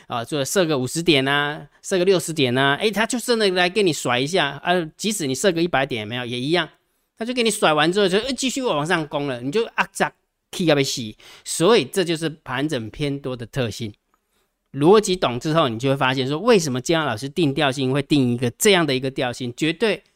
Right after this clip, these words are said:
不是凭感觉的，因为他一定他有背后他的逻辑嘛，对不对？所以盘整偏多，对大盘的看法，对大盘的看法哦，我认为你只能看多，或者是观望，就是不能看空。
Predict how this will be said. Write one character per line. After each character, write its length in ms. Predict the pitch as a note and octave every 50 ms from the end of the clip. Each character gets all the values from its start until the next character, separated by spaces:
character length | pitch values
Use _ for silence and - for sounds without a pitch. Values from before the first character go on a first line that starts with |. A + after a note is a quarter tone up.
| _ _ _
不 140 | - C#3+
是 120 | D3 F#3 F#3+
凭 220 | D3+ - C#3 C#3+
感 220 | D3+ C#3+ A#2+ A2+ G#2
觉 180 | - A#2 G#2
的， 180 | G2 G#2+ G#2+ G#2 -
因 120 | - D#3+ F3
为 100 | G#3 G3+
他 220 | G3+ - - G#3+ -
一 120 | - F#3
定 180 | F#3 A3 B3 A3
他 120 | - A3
有 100 | G#3+ D#3
背 200 | - - G3+ F3+
后 60 | F3 E3
他 140 | E3 E3
的 80 | D3+ C#3
逻 200 | C3 A#2+ A2+ B2+
辑 240 | C3+ - - G#2+ G2
嘛， 140 | G2+ G2+ G#2+
对 80 | C#3+
不 0 |
对？ 160 | C#3 C#3 B2 - - - -
所 140 | - - A3
以 40 | G#3+
盘 200 | F3 D#3+ F#3 A3
整 100 | A3 F#3+
偏 180 | F3+ F#3+ G3+ G#3
多， 500 | G#3 A3 A3 A3 A3+ A3+ A3+ A3+ - _ _ _ _
对 220 | - A3+ G#3 F#3+ F#3
大 220 | F#3+ - A3 G3
盘 240 | E3 D#3+ D3 E3 F3+ _ _
的 140 | - F3 E3+
看 300 | E3+ - - F#3+ E3 C3+
法， 180 | - B2 - - -
对 160 | - G3 F#3
大 260 | F#3 - - A3 F3
盘 180 | D3 C#3 A#2+ B2+
的 80 | C#3
看 180 | C#3+ F3+ F3+ E3+
法 140 | E3 D3 C#3
哦， 240 | C#3 D3+ E3 E3+ - _ - _ _
我 180 | - C3+ C3+ C3+
认 180 | E3 A3 G#3+ F#3
为 100 | D#3 D#3
你 100 | F3 F#3+
只 120 | F#3 C3
能 120 | A#2 A#2 A#2+
看 240 | - E3 D#3 D3 C3+
多， 300 | C#3+ D3 C#3+ D3+ E3 - _ _ _ _ _ _ _ _ _ _ _ _ _ _ _ _ _ _ _ _ _
或 260 | _ - A#3+ G#3 E3
者 120 | C3+ B2+
是 140 | A#2 C#3 D3+
观 340 | D3 - E3 D3 C#3+ C#3 C3+
望， 300 | C#3+ D3 C3 A#2+ B2 A#2+ _ _ _ _ _ _ _ _ _ _ _ _ _ -
就 100 | - F3
是 100 | C#3+ D3+
不 140 | C#3+ D3+ C#3
能 100 | B2+ B2
看 240 | A#2+ C3 B2+ A#2+ A#2
空。 220 | A#2+ A2+ A2 A#2